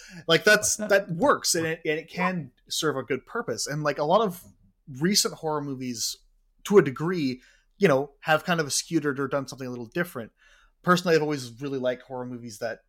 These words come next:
like, get into your supernatural, your weird stuff, and don't fully explain it or explain it in a really interesting way. Because at the end of the day, it's like, s-,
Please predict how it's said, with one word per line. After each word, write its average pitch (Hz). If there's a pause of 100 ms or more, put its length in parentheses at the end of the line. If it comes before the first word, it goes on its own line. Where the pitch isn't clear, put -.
(340)
like, 123
get 170
into 151
your 131
supernatural, 127
your 113
weird 123
stuff, 117
and 131
don't 151
fully 190
explain 196
it 185
or 143
explain 185
it 185
in 151
a 147
really 147
interesting 131
way. 139 (300)
Because 160 (100)
at 156
the 180
end 202
of 156
the 160
day, 147
it's 131
like, 127 (360)
s-, -